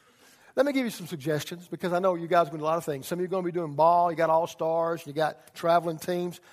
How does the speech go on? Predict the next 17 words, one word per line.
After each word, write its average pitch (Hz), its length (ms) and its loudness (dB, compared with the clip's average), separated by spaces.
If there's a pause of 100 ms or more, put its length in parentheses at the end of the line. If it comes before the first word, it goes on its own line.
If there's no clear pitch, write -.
(140)
Let 247 60 -8
me 233 60 -6
tell 214 180 2
you 190 80 2
what 170 220 -4
I 175 60 -4
would 156 300 -6
challenge 156 380 -4
you 147 60 -8
to 131 80 -12
do. 143 200 -6 (880)
Just 208 220 0
practical. - 540 -2 (1800)
On 208 140 6
that 220 140 8
Sunday 262 320 6
morning, 269 500 2